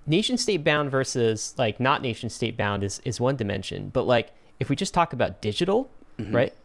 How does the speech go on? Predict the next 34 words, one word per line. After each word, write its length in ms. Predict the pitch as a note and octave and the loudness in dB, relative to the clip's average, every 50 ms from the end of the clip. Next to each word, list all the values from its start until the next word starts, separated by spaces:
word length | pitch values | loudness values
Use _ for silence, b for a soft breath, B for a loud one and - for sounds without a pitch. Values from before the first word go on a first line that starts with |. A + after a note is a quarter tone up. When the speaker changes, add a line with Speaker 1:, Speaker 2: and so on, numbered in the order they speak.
| - - - | -16 -4 0
Speaker 1:
Man, 200 | C3 B2 G#2+ - | 0 0 0 0
it's 160 | - B2 - | -2 -4 -2
already 440 | - - C3 D#3+ D#3 C#3 C#3 C#3 A2 | 0 2 4 6 6 6 6 4 0
digitized, 800 | F2+ - B2 G#2+ - G#2 - - F#2 - A1+ - - - - - - - - | 0 -2 -2 -2 -4 -4 -4 -4 -4 -4 -4 -8 -8 -10 -12 -12 -10 -4 0
right? 220 | A2+ G#2+ A2 - - | 0 0 0 0 0
I, 120 | B2+ C3+ - - - - - | 0 0 -2 -4 -4 -2 0
I 80 | C3+ | 0
just, 220 | C3 C#3+ C3+ - - | 2 0 0 2 2
like, 260 | B2 A#2+ - b b b b b b - | 2 2 0 b b b b b b -4
I 100 | - C#3+ | -2 -2
keep 200 | - - F#3+ - | 0 -2 -2 -2
a 60 | C3+ | -2
twenty 260 | - - D3 C#3 C3+ | -2 0 0 2 4
dollar 220 | B2+ B2+ A#2+ A2 | 4 4 4 4
bill 220 | G2 F2+ G#2+ A2 A#2 | 4 4 2 4 4
on 180 | B2 B2+ C3+ | 4 2 2
me 280 | C3+ C#3+ C#3+ C#3+ D3 - - - - - - - - - | 2 2 0 0 -2 -6 -10 -20 -20 -20 -20 -20 -6 -2
in, 160 | - A#2 A#2+ - - - | 0 0 0 -2 -2 -2
in, 100 | C3 A2+ | 0 2
like, 260 | A2 G#2 G#2+ - - - | 2 2 0 -2 -4 -4
in 80 | C3 A#2 | -2 0
my 100 | G#2+ G2+ | 0 0
pocket 520 | - - A2 A2 - - D3+ - - F#2 | 2 2 2 2 2 0 -2 -2 -2 -2
just 300 | - - - B2 - - | 2 2 2 2 2 -2
in 100 | B2+ A2 | -6 -6
case 540 | - - - G#2 A#2+ D3 - - - - - - | -4 -2 0 0 0 0 -2 -4 -8 -10 -10 -10
somebody 440 | - - - G#2 A2 B2 B2+ B2 | -6 -4 -2 0 2 2 2 2
needs 220 | A#2+ A#2+ A#2 - - | 0 0 -2 -4 -4
cash 320 | - - G#2+ A2 A2+ - | -4 -2 -2 -2 -2 -4
for 100 | - D#3+ | -6 -6
something, 520 | D3 - - E3 E3 - G3 G3+ G#3+ G#3+ G#3 - - - | -4 -2 -2 -2 -2 -2 -4 -4 -2 -4 -8 -10 -6 -4
right? 220 | - - - - | -2 -2 -2 -2
But, 100 | - A2+ | -2 -2
like, 160 | G#2+ G2+ - | -2 -2 -2